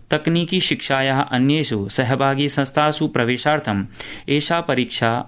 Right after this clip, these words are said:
आयोज्यते। अस्यां परीक्षायां शीर्षस्थानं रजित गुप्ता इत्यनेन, द्वितीयस्थानं च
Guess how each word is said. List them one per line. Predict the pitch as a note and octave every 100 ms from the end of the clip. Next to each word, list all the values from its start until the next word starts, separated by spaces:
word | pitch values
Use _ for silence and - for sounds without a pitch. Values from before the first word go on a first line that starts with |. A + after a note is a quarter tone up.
| -
आयोज्यते। | B2+ A2 G#2 C#3 A#2+ G#2 A2 - - - - - - - - - - - - -
अस्यां | D3+ - F#3+ F#3+
परीक्षायां | E3 D#3 - E3 E3 F3
शीर्षस्थानं | E3 C#3 B2+ C#3 C3 - D3 C3 G#2+
रजित | A2 A#2+ A#2
गुप्ता | A#2 B2+ - C3+ C#3 F3+ -
इत्यनेन, | B2+ - D3 D3+ E3+ D#3+
द्वितीयस्थानं | B2+ B2+ C3 C3+ C3 B2 C3 D#3+
च | D3 G#2+ F2+